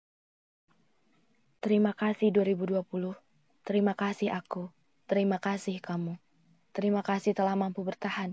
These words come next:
menciptakan hal-hal baru di tahun yang pilu. Terima kasih untuk semua kesedihan,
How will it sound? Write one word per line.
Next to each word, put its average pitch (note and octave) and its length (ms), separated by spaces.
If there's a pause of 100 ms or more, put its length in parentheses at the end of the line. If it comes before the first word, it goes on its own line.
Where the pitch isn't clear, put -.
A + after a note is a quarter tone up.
(560)
menciptakan G#3 640
hal-hal G3+ 400
baru G3 240
di G3 160
tahun F#3 320
yang F3+ 80
pilu. F3+ 320 (800)
Terima G3 240
kasih G3 400
untuk F#3 80
semua F#3 240
kesedihan, F3+ 560